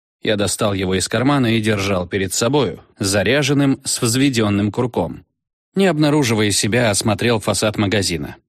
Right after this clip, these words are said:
Он был погружен в темноту. Тогда я короткими перебежками от одного мусорного контейнера до другого добрался до черного хода.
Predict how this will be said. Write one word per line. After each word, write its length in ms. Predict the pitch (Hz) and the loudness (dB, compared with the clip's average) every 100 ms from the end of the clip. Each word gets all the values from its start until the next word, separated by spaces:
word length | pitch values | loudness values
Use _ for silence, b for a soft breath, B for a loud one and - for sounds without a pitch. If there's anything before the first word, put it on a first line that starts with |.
| _ _ _ _ | _ _ _ _
Он 220 | 110 113 95 | 0 2 4
был 200 | 107 98 | 2 2
погружен 540 | 104 98 95 90 92 | 0 0 0 0 -2
в 60 | - | -2
темноту. 560 | 107 98 101 80 67 - _ _ _ _ - | 0 0 0 -4 -10 -14 _ _ _ _ -2
Тогда 380 | 117 113 175 | 0 2 2
я 60 | 160 | 2
короткими 520 | - 127 120 120 104 | 2 0 0 0 0
перебежками 760 | 90 92 101 110 - 98 87 - | 0 0 0 0 0 0 -2 -2
от 200 | 95 101 | -4 -2
одного 340 | 95 101 120 | 0 2 2
мусорного 540 | 110 110 113 101 92 82 | 2 0 0 0 0 -2
контейнера 600 | 95 87 101 95 85 85 | -2 0 0 0 -2 -4
до 120 | 85 | -6
другого 540 | 80 104 143 151 127 - _ _ - | -4 0 2 2 0 -6 _ _ -4
добрался 600 | 104 120 127 160 156 156 | -2 2 2 0 0 0
до 140 | 160 | 0
черного 400 | - 95 95 104 | 0 -2 0 -2
хода. 400 | - 82 69 | -2 -6 -8